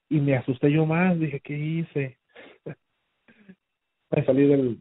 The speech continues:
del congreso, mis hermanos. Me salí del congreso y eso recuerdo que era un sábado.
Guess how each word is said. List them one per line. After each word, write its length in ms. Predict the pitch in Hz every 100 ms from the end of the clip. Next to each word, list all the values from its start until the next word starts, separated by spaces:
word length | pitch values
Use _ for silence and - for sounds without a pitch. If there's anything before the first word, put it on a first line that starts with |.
| _
del 280 | 139 123 120
congreso, 500 | 120 120 127 127 117
mis 180 | 107
hermanos. 340 | 113 104 98 107
Me 100 | 110
salí 160 | 113 117
del 120 | 131
congreso 560 | 120 123 160 160 202 226 - _ _ _ _ _ _ _ _ _
y 480 | 151 135 131 131 131
eso 420 | 127 139 143 135
recuerdo 320 | 123 120 127
que 80 | 127
era 80 | 127
un 140 | 127 127
sábado. 400 | 120 113 107